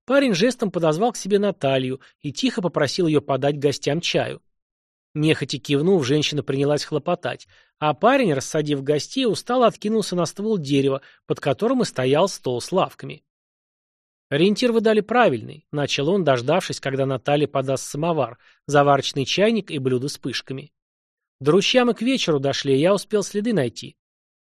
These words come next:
Дослушав его рассказ до конца, мужчины удивленно переглянулись,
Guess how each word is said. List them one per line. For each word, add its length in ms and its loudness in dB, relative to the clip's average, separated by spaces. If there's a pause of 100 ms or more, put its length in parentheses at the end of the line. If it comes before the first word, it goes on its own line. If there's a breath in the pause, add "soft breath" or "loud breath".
(540)
Дослушав 560 -2
его 200 0
рассказ 380 0
до 140 -4
конца, 440 -2
мужчины 440 0
удивленно 460 0
переглянулись, 760 -2